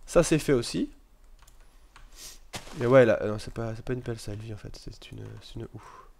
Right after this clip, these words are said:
Mais ouais, les, les carottes, ça va être le pire. Ça va vraiment être le pire.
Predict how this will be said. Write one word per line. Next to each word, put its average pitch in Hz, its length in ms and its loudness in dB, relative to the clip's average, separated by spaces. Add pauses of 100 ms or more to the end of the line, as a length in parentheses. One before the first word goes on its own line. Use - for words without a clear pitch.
(760)
Mais 120 60 2
ouais, 127 140 8
les, 117 200 2
les 127 120 4
carottes, 165 320 10
ça 156 80 2
va 123 60 2
être - 100 -6
le 127 80 0
pire. - 260 -8 (300)
Ça - 120 -8
va 107 80 2
vraiment 131 200 2
être 151 120 0
le 135 80 0
pire. 135 380 -2